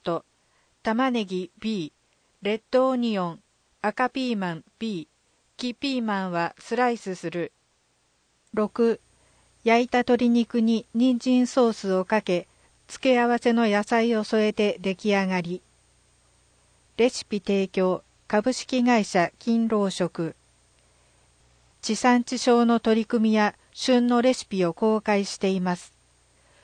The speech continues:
紹介したレシピの他にも様々なレシピを掲載しています。ぜひご覧ください。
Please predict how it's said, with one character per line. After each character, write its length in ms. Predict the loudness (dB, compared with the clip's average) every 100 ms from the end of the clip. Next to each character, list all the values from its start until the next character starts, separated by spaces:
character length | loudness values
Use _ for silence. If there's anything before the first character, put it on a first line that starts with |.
| -6
紹 280 | 2 2
介 260 | 4 4 2
し 80 | 2
た 140 | 2
レ 120 | 4
シ 140 | 2 -2
ピ 140 | -2
の 120 | -2
他 260 | -2 0 0
に 100 | 2
も 220 | 0 -2 -10 _
様 320 | 0 2 4 4
々 220 | 2 2
な 140 | 0
レ 100 | 0
シ 140 | -4 -2
ピ 160 | 2
を 100 | 2
掲 260 | 2 2 2
載 240 | 2 0
し 100 | 0
て 120 | -2
い 120 | 0 0
ま 140 | -2
す。 160 | -6 -14 _ _ _ _ 0
ぜ 160 | 2
ひ 180 | 2 -2
ご 120 | 2 4
覧 220 | 4 0
く 100 | 0
だ 160 | 0
さ 180 | 0 0
い。 120 | 0